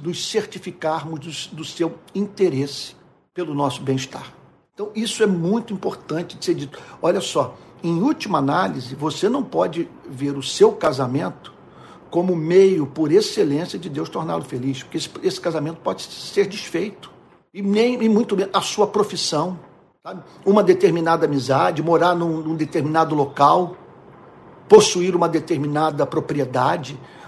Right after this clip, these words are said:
ou alcançar tais e tais sonhos e tais e tais prazos. Nós não podemos passar um script pra Deus, apresentar a Deus,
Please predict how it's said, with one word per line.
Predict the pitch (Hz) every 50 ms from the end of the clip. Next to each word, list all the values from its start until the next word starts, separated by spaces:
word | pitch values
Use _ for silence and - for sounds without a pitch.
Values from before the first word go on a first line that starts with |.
| - - -
ou | 165 180 190 190 190 190 185 175 170 165 170
alcançar | 175 170 175 - 170 143 - - 190 175 - - -
tais | - 185 185 208 208 202 160
e | 175
tais | - 180 160 139
sonhos | - - - - 170 185 196 185 139 165
e | 175
tais | - - - 170 175 196 202 165
e | 180
tais | 180 - 170 165 - -
prazos. | - - 147 139 156 165 156 139 139 127 - - - - - - - _ _ _ _ _
Nós | 185 220 226
não | 269 285
podemos | 277 - 277 208 185 170 208 269 349 349 285 165 -
passar | - - 185 165 - - 196 208
um | 233
script | 233 - - - - - 165 233 302 - - - - -
pra | - 165 143
Deus, | 139 135 139 135 - 104 - - - - -
apresentar | - - - 233 240 202 233 208 - - 185 190 214
a | 220
Deus, | 180 147 135 165 196 - 208 - -